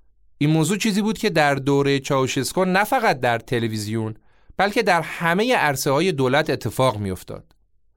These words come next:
و اینم ویژگی مشترک دیگه دیکتاتورهاست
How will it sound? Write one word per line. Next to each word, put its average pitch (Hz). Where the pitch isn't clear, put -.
و 175
اینم 247
ویژگی 156
مشترک 156
دیگه 156
دیکتاتورهاست 120